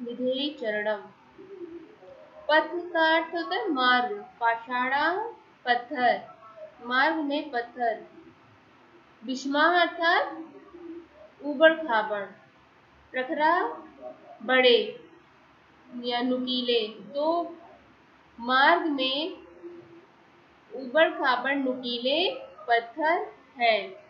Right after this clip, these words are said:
हिंसा पशवा, हिंसा अर्थात, अर्थात भयानक, और पशवा पशु,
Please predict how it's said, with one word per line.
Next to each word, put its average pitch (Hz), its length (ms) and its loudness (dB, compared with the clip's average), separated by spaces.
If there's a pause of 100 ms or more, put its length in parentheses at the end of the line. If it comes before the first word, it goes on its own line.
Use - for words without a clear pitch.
(720)
हिंसा 339 520 0
पशवा, 240 760 -4
हिंसा 254 340 0
अर्थात, 302 600 0 (180)
अर्थात 277 380 0
भयानक, 233 840 2
और 214 140 -12
पशवा 294 360 0
पशु, 254 360 -8